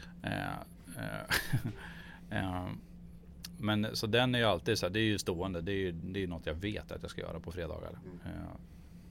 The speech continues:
Speaker 1: och då är det mycket prepp inför det, liksom. För där vill man inte, i och med att Adam kom med, då blev det som så här, "Fan, nu måste vi steppa upp", liksom. Nu, för han är, han är ju nyfiken. Det är ju inte så, så här,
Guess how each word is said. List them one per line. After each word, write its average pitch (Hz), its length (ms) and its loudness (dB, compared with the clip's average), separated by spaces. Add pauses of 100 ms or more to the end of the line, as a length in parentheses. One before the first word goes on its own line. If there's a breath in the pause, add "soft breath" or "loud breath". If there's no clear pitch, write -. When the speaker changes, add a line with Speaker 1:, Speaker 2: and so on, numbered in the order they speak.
(520 loud breath)
Speaker 1:
och 113 120 4
då 131 220 8
är 147 80 12
det 160 80 10
mycket 165 380 2
prepp 127 340 0
inför 123 200 2
det, 135 200 2
liksom. 90 280 -4
För 113 80 -4
där 127 180 2
vill 120 160 0
man 110 160 2
inte, 104 480 0
i 110 140 4
och 107 60 4
med 104 100 6
att 101 100 -2
Adam 117 420 6
kom 101 180 2
med, 87 200 2
då 113 100 2
blev 110 240 4
det 92 80 2
som 87 120 -4
så 82 100 -2
här, 80 80 -2
"Fan, 87 180 -6
nu 90 60 -4
måste 107 200 -6
vi 95 60 -6
steppa - 280 -4
upp", - 220 -10
liksom. - 200 -12 (680 loud breath)
Nu, 101 320 0
för - 140 -4
han 110 240 0
är, 95 140 -2 (400 loud breath)
han 117 180 2
är 123 40 4
ju 120 60 2
nyfiken. 104 840 0 (180)
Det 113 100 -2
är 98 40 2
ju 101 80 0
inte 87 240 -6
så, - 140 -8 (260)
så 107 160 0
här, 80 140 0